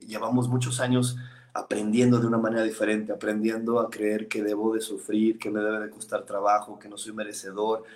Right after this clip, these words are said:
que la vida es difícil y tenemos que desprogramar, tenemos que desaprender. De hecho,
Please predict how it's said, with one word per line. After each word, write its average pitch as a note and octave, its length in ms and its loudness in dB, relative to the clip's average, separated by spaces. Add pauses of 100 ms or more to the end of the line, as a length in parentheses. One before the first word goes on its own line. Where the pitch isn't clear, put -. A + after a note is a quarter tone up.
(220)
que G2 100 -6
la G2+ 100 0
vida A2+ 200 0
es A#2+ 120 0
difícil B2+ 600 -2 (320)
y G#2+ 520 0
tenemos A2+ 360 0
que A#2+ 80 -2
desprogramar, G2+ 880 -2 (340)
tenemos A#2 380 2
que A2+ 100 0
desaprender. G2 840 0
De G#2 100 0
hecho, B2 340 2